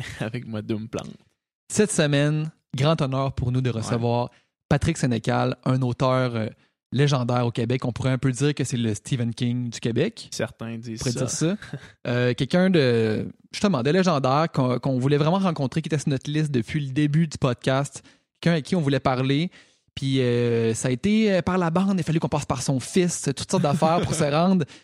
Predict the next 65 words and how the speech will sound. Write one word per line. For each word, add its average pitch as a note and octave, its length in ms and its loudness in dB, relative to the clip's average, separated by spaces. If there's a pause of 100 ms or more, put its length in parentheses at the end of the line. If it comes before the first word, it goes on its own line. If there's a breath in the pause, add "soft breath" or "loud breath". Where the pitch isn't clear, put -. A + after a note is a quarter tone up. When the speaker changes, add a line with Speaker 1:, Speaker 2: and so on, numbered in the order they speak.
(200 loud breath)
Speaker 2:
jusqu'à D#3 380 2
lui. D3 160 2
Il F3 180 4
est D3 40 2
venu E3+ 260 4
avec C#3 180 0
plaisir, C#3+ 420 0
puis B2+ 320 -2
il G#3 80 -4
y B2 40 0
a B2+ 40 2
eu C3 60 2
beaucoup C3+ 160 -6
de - 40 -12
plaisir, D#3+ 260 0
c'est G3 140 -4
ça F3+ 60 -2
qu'il E3 140 -2
nous C3+ 100 0
a C3+ 100 2
Speaker 1:
Ouais, C#3+ 120 0
Speaker 2:
dit E3+ 80 2
après, C3 200 -2
Speaker 1:
ouais, - 60 2
Speaker 2:
justement, C3+ 260 -2
Speaker 1:
ouais. D#3 40 0
Speaker 2:
qu'il, B2+ 180 -2
qu'il - 140 -8
a - 20 -6
trippé. - 360 -6 (280 loud breath)
On B2+ 60 -2
a B2+ 60 -2
parlé D3+ 200 2
cinéma, D#3+ 640 2 (300 soft breath)
on B2+ 60 -2
a - 20 -2
parlé C3 300 0
littérature D3 680 0
beaucoup, D3+ 500 0
on C#3 60 2
est A#2+ 140 -2
allé B2+ 320 0
en A2+ 120 -2
profondeur, C3+ 640 -2
euh, A2+ 100 -2
dans C3 200 -2
ses B2+ 340 -2
œuvres, C3+ 240 2
dans A#2 120 -2
sa A#2+ 160 -6
psychologie C3 720 -2 (380 soft breath)
à A#2+ 80 0
lui, C#3 420 0 (400 loud breath)
dans, C3 480 0
euh, A2+ 580 0
le B2 440 -2
phénomène C3+ 600 0
des, B2 120 2
des A#2+ 160 -2
films, C#3+ 340 2
des B2 140 2
livres C3 220 0
d'horreur, B2 560 2
tout - 80 -8
ça. - 180 -4